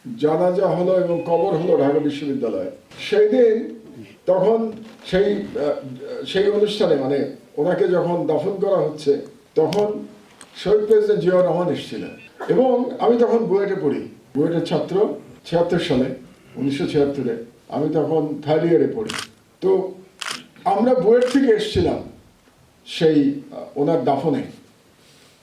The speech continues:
আমি উপস্থিত ছিলাম ব্যক্তিগতভাবে। আমার চোখে এখনো ভাসে সেই দৃশ্য, কবি নজরুল ইসলামকে কবরে নামানোর দৃশ্য।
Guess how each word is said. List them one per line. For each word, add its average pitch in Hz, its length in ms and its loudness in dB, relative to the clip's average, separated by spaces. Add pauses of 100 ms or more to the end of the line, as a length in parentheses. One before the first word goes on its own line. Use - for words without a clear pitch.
(280)
আমি 185 140 -2
উপস্থিত 208 400 0
ছিলাম 123 340 -4
ব্যক্তিগতভাবে। 123 800 -4 (800)
আমার 170 220 -4
চোখে 196 300 -2
এখনো 170 380 -2
ভাসে 123 320 -4 (1120)
সেই 147 240 2
দৃশ্য, 139 400 0 (1040)
কবি 156 220 0
নজরুল 156 320 0
ইসলামকে 165 720 0 (720)
কবরে 170 320 2
নামানোর 131 480 0
দৃশ্য। - 300 -12